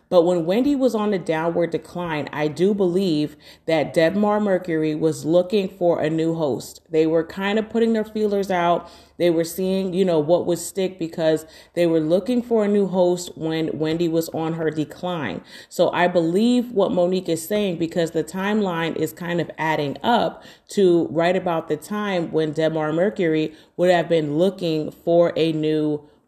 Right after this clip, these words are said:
you know, Black woman host to not just host maybe something for daytime, but they could have put her in the evening, but just overall a new show. And she has already hosted a show by herself.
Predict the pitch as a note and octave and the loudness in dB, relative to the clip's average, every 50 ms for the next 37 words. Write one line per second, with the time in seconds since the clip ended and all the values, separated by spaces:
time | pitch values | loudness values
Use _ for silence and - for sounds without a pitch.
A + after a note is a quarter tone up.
0 | _ _ - F3+ F3+ D#3 D3+ D3 D3 A#2+ - D3 D3 D3+ D#3 D3+ D#3 D#3+ - - | _ _ -4 -2 -2 0 2 0 0 0 0 0 2 2 2 2 0 -2 -4 -10
1 | - - C#3 D#3+ E3 D#3 D3+ D3+ D3 C#3+ D3 - - - A#3 B3+ A#3 F3+ E3 E3 | -14 -6 -4 -2 -2 0 0 -2 -2 -4 -6 -8 -6 0 2 4 4 4 2 0
2 | E3 - - - _ _ - - _ _ _ - - G#3 F3+ F3 E3+ E3 E3 D3 | -4 -8 -14 -16 _ _ -20 -20 _ _ _ -2 2 4 4 6 4 4 2 0
3 | - - - E3+ F#3 G3+ G#3 G#3 - G3+ G3 G3 - F#3+ F#3+ F3+ F3+ F3+ F3 - | -2 -2 -4 -4 -4 -4 -4 -2 -2 -2 -2 -2 -2 0 0 0 0 0 -4 -4
4 | F3 E3 E3 F3 E3+ - F3 F3 F3+ E3 D#3+ - E3 D#3 D#3+ E3+ F3+ F#3+ F#3 F#3 | -4 -2 -2 -2 -4 -4 -4 -2 -4 -4 -2 -4 -6 -2 0 0 0 0 -2 -4
5 | E3+ E3 D#3+ D#3+ D3+ D#3+ D#3 - E3+ E3 - F#3+ F3+ F#3 F3 F3+ - E3+ D#3+ E3+ | -6 -4 -4 -2 -2 -4 -2 -2 -4 -4 -2 -2 -2 -2 -2 0 -2 -2 -2 0
6 | D#3+ D#3 D3 D3 - - - A3 A3+ F#3 F3 D#3 D3+ D#3 D#3 - - - _ _ | 0 0 -2 -2 -4 -2 0 2 2 2 0 -2 -2 -4 -6 -10 -18 -20 _ _
7 | _ F#3 F3 B2 - F3 F3+ F3+ F3+ - - _ _ _ - F3+ G3+ G3+ F#3 F3+ | _ 2 2 2 4 2 0 0 0 -6 -14 _ _ _ 4 4 4 6 4 2
8 | E3+ F#3 G3+ F#3+ E3 D3+ D3+ C3+ - - - E3 E3 E3 E3 F3 E3+ - - G3+ | 2 2 2 2 2 0 0 -2 -4 -6 -4 -4 -2 0 -2 -2 -4 -2 -2 0
9 | F#3+ D#3 C#3 D3+ D#3+ - D#3+ E3 D#3 - - - F#3 F#3 F3+ E3 D#3 - D#3+ D#3+ | 0 0 0 -2 -2 0 -2 -2 -2 -2 -4 -2 -2 0 0 0 0 0 -2 -2
10 | D3+ D3 C#3+ - - A3 D4+ F4 - - G#3+ F3+ E3+ D#3 - - D#3 D3 C#3+ D3 | -2 -2 -6 -6 -2 0 0 0 0 0 -2 0 0 -2 -2 -2 -2 0 0 0
11 | D3 E3 - - - - _ _ - - D#3 D3+ D#3 E3 E3 E3+ D#3+ D#3 - - | 0 -2 -6 -14 -20 -20 _ _ -8 -2 0 2 2 2 2 0 -2 -4 -2 -2
12 | D#3+ D3 C#3+ D3 D3+ - | -2 0 0 0 -2 -2